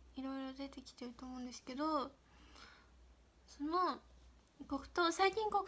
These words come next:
糖ハマってるので、そう。えっとね、ビーユーエルエルピーユーエルユーってとこです。はい。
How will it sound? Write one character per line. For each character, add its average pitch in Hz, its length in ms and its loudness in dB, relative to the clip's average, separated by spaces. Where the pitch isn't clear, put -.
糖 381 80 2
ハ 370 200 4
マ 330 100 4
っ 320 60 2
て 330 160 -4
る 311 160 -2
の 240 160 -4
で、 254 160 -8
そ 269 80 -8
う。 240 160 -6
え 262 60 -8
っ - 100 -10
と 254 80 -8
ね、 254 380 -4
ビ 285 80 4
ー 339 340 6
ユ 339 80 8
ー 311 540 2
エ 277 40 2
ル 277 60 0
エ 277 480 0
ル - 80 -10
ピ 285 60 0
ー 277 280 0
ユ 269 40 -2
ー 262 80 -2
エ - 20 -2
ル 254 80 -6
ユ 254 300 -6
ー 240 80 -4
っ - 20 -14
て - 240 -18
と - 100 -16
こ 285 120 -12
で 262 60 -14
す。 - 180 -20
は 269 80 0
い。 254 120 -6